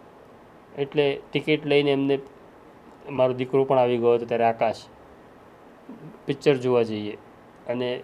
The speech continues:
થિયેટરમાં બેસતા હોય, પણ મન તો પેલું પત્રકારત્વમાં જ ફરતું હોય ને, એટલે ત્યારે યાદ આવે, "અરે યાર, એક સમાચાર રહી ગયા." એટલે હું કહું કે, "હું હમણાં આવું છું." અને એમને બેસાડીને હું પાછો ઓફિસ જાઉં, કામ કરું, અને પછી એવું થાય કે હું ભૂલી જાઉં.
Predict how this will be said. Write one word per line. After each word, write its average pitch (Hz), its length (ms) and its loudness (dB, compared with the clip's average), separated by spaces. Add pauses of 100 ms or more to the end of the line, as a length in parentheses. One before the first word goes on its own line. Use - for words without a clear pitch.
(160)
થિયેટરમાં 147 420 4
બેસતા 135 340 0
હોય, 127 120 0
પણ 143 120 0
મન 143 240 4
તો 208 140 6
પેલું 208 160 2
પત્રકારત્વમાં 180 1040 4
જ - 20 -4
ફરતું 165 360 0
હોય 180 100 0
ને, - 20 -10
એટલે - 440 -2
ત્યારે 175 320 10
યાદ 151 280 10
આવે, 131 100 6
"અરે 156 120 8
યાર, 143 240 6
એક 139 100 2
સમાચાર 131 480 -2
રહી 113 140 -4
ગયા." 104 200 -8 (880)
એટલે 151 180 0
હું 151 160 6
કહું 147 180 8
કે, 143 40 2
"હું 143 200 8
હમણાં 135 240 8
આવું 117 220 6
છું." - 160 -18 (1600)
અને 143 200 2
એમને 147 260 2
બેસાડીને 135 540 2
હું 139 140 0
પાછો 139 260 4
ઓફિસ 131 320 0
જાઉં, 110 180 -8 (580)
કામ 139 200 2
કરું, 123 240 -4
અને 135 80 -4
પછી 147 240 -2
એવું 180 100 2
થાય 165 200 0 (280)
કે 196 60 4
હું 190 120 6
ભૂલી 151 280 4
જાઉં. 110 180 -4